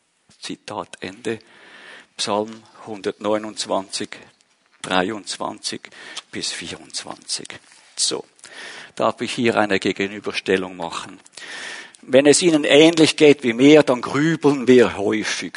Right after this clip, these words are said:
relativ, oder? So, „Oh, jetzt hast du wieder, ja, da bist halt du und ja, ja, kannst doch nicht und nein“ und so.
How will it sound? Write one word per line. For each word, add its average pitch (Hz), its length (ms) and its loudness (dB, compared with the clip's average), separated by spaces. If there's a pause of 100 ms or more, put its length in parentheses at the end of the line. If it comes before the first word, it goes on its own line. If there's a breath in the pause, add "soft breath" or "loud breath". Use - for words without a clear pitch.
(120)
relativ, 98 640 -4
oder? 98 280 -4
So, - 180 -8
„Oh, 113 400 -4
jetzt - 220 -8
hast - 180 -4
du - 40 -6
wieder, - 280 -4
ja, 65 340 -6
da - 120 -14
bist 139 220 -10
halt - 220 -10
du 147 240 -12
und 151 160 -12
ja, 101 120 -6
ja, - 140 -6
kannst - 460 -4
doch - 140 -6
nicht 120 320 -8
und 101 120 -16
nein“ - 500 0
und - 200 -12
so. - 280 -6